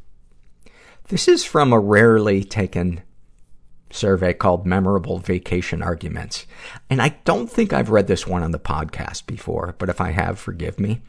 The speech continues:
Uh, or don't forgive me and go fuck yourself. What do you think of that?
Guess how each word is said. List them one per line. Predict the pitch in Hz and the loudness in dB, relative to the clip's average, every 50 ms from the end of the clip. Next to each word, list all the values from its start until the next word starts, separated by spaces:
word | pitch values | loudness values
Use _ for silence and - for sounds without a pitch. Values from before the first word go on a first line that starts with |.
| _ _ - - - - - - - - - - - | _ _ -20 -20 -20 -20 -20 -20 -20 -20 -18 -10 -4
Uh, | 95 92 95 - - | -2 -2 -2 -2 0
or | - 170 | 0 0
don't | 170 190 190 220 226 | 2 2 0 0 0
forgive | - - - - 87 76 | 0 0 0 2 0 0
me | 76 - - - - | -2 -6 -8 -10 -4
and | - - 120 | -2 0 4
go | 131 123 | 4 4
fuck | 127 - - - - - | 4 4 0 -2 -2 -4
yourself. | 110 - - - - - - - - | -4 -4 -4 -6 -6 -8 -8 -10 -8
What | - | -4
do | 101 | -4
you | 98 | -2
think | - 113 104 101 | -2 -2 -2 -2
of | 98 | -2
that? | 113 113 120 - - - | -2 -2 -4 -4 -6 -10